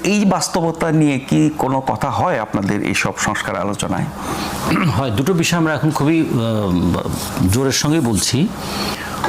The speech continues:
Speaker 2: পরিবর্তনের নামে অধঃপতন আমরা কাম-, চাই নাই।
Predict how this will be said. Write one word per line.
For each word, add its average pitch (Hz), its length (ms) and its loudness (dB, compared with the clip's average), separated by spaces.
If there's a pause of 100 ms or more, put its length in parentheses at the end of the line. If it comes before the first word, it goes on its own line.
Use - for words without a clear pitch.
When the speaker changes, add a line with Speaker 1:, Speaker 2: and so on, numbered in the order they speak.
(180)
Speaker 2:
পরিবর্তনের 180 600 2
নামে 180 260 4
অধঃপতন 156 640 0
আমরা 107 260 2
কাম-, - 480 -2
চাই 98 160 -2
নাই। 73 180 -2